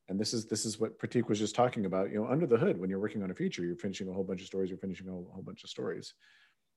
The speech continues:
At some point, the functionality that is delivered within that feature might be good enough.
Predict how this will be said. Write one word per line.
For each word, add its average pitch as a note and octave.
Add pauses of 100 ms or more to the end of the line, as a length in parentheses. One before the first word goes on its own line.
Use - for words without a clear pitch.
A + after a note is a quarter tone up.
(460)
At -
some C#4
point, G2
the G#2+
functionality C3+
that A2
is G#2+
delivered A2
within A2
that G#2+
feature C#3 (340)
might C#3+
be E3
good C3+
enough. -